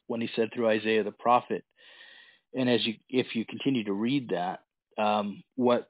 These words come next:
Paul is actually repeating there is from Isaiah six eight. But he,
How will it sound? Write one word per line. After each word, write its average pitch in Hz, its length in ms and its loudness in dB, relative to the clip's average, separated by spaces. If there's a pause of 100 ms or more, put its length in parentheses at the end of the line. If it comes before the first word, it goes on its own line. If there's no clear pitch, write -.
Paul 131 340 6
is 104 120 2 (1000)
actually 117 360 4
repeating 135 500 -6
there 101 340 -4 (140)
is 113 180 -2 (120)
from 104 440 0 (1300)
Isaiah 117 680 2 (1300)
six 135 220 0
eight. 123 300 -2 (2250)
But 139 180 4 (220)
he, 156 520 0